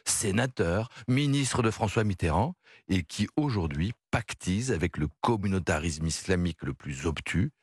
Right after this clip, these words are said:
et cautionne l'extrémisme politique le plus mortifère. Cet homme, quelqu'un le connaît bien, puisque dans les années quatre-vingts, il a fondé et animé avec lui un courant de gauche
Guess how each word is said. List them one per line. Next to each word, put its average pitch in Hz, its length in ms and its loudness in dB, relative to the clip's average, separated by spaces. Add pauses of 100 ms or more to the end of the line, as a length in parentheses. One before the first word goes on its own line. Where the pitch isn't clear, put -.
(280)
et - 140 -2 (100)
cautionne 98 640 0
l'extrémisme 85 640 0 (100)
politique 107 540 -4
le 71 80 -8
plus 95 220 -4
mortifère. - 880 -4 (480)
Cet - 260 -2
homme, 262 220 0 (320)
quelqu'un 175 300 -2
le 135 100 0
connaît 117 280 2
bien, 80 260 0 (360)
puisque 98 220 2
dans 95 120 2
les 90 140 2
années 90 160 2
quatre-vingts, 98 760 2
il 90 140 0
a 87 60 2
fondé 101 300 0
et 170 120 0
animé 101 300 2
avec 90 260 0
lui 170 80 2
un 147 80 2
courant 110 240 0
de 110 100 0
gauche 101 460 -2